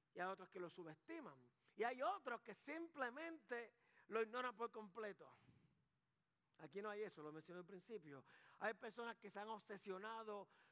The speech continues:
con el don del Espíritu Santo en Hechos capítulo dos. Y tú le dices, "¿Has leído el libro de Hechos?". "Sí, sí, sí, sí, el ba-, Pentecostés y el bautismo". "Ok, ok, ok. ¿Qué tal los otros capítulos?".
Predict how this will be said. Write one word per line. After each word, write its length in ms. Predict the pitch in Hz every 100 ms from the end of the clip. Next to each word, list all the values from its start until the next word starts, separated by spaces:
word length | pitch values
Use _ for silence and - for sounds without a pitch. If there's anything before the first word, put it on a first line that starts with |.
| _
con 240 | 196 190
el 100 | 190
don 200 | 185 220
del 140 | 214 208
Espíritu 420 | - 220 226 202
Santo 400 | 214 226 214 214
en 160 | 180 208
Hechos 180 | 226
capítulo 460 | 220 190 190 190 190
dos. 180 | 175 143 - - _ _ _ _ _ _ _ -
Y 80 | 160
tú 100 | 214
le 60 | 220
dices, 160 | 220
"¿Has 160 | 226 254
leído 300 | 269 269 269
el 60 | 254
libro 200 | 262 247
de 140 | 254
Hechos?". 200 | 254 185 - -
"Sí, 100 | 381 415
sí, 80 | 381 403
sí, 180 | 415 403
sí, 280 | 415 370 - -
el 160 | 294
ba-, 220 | 302 320 285
Pentecostés 800 | 302 294 302 285 - 403 339 320
y 20 |
el 60 |
bautismo". 480 | 277 262 - 302 254
"Ok, 100 | 320 359 320
ok, 80 | 349
ok. 80 | 320 349 208 - _ - _
¿Qué 140 | 269
tal 140 | 277 311
los 140 | 285
otros 120 | 302
capítulos?". 580 | - 262 349 269 196 143